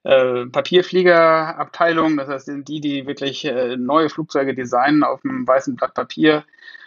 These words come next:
ähm, viel Konkurrenzanalyse machen. Was machen die anderen eigentlich? Nutzlastreichweitendiagramme, wie viele Passagiere, welcher Rumpfdurchmesser. Super spannend, da hab ich auch Diplomarbeit geschrieben. Da hab ich auch A drei achtzig damals noch unter A drei X X kennengelernt von den ersten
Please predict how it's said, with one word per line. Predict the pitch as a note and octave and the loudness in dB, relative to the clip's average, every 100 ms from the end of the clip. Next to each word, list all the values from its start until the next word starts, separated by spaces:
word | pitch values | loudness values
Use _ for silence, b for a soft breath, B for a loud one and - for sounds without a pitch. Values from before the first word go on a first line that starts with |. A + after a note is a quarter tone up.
| B - | B 0
ähm, | C3+ C3 | 0 0
viel | - - D3 | -6 0 0
Konkurrenzanalyse | D3+ C#3+ C3+ D#3 D#3 D3 C#3 C#3+ | 0 -2 0 0 0 0 0 -2
machen. | C3+ C3 C3+ | 0 -2 -2
Was | C3 | -4
machen | D3 C#3 | -2 -2
die | C#3 | -4
anderen | B2+ C#3 | -2 -2
eigentlich? | C3 C3 C3+ C#3 D3 A#2+ | -2 -6 -6 -6 -8 -4
Nutzlastreichweitendiagramme, | C#3 D#3 D3 C#3 A#2+ C#3 C#3 C3+ C3+ C3+ C3 C3 C3 B2+ | -2 0 0 -2 -2 0 2 2 2 0 0 -2 -4 -4
wie | D3 | -4
viele | D3+ | -4
Passagiere, | D3 D3 C#3 C#3+ D3+ C#3+ C3 | -4 -4 -4 0 0 0 -2
welcher | C3+ D3 | -2 -2
Rumpfdurchmesser. | C3+ D3 - C3+ C3+ C3+ C#3+ C3+ - B B _ | -2 -2 -2 -4 -2 -2 2 2 0 B B _
Super | - E3+ F3 | -2 0 0
spannend, | - D3+ E3 | 0 2 2
da | D3 | 0
hab | |
ich | C#3 C#3+ | -2 -4
auch | |
Diplomarbeit | C3+ B2+ - E3+ C3+ C3 | -6 -8 -4 -2 -2 -2
geschrieben. | C3+ - B2 C3 E3 - B B B _ | -6 -8 -4 -2 -2 -6 B B B _
Da | C3+ | 0
hab | D3+ | 0
ich | D#3+ | 0
auch | D3 | -4
A | C#3+ C#3+ | -2 0
drei | C#3 | 0
achtzig | B2 D#3 - D3 | 0 -4 -4 -6
damals | C#3 C#3+ C3+ | -2 -2 -2
noch | C#3+ | -4
unter | C3+ C3+ C3+ | -6 -4 0
A | C3+ | 0
drei | C3+ B2+ | 0 -4
X | C3 - | -6 -10
X | D#3 - - - | -12 -10 -16 -6
kennengelernt | D#3 E3 D3+ D3 C#3+ D3 | -2 0 0 2 2 0
von | - | -4
den | C#3 C3 | -8 -6
ersten | C3+ - - C#4 C#4 | -8 -6 -2 0 0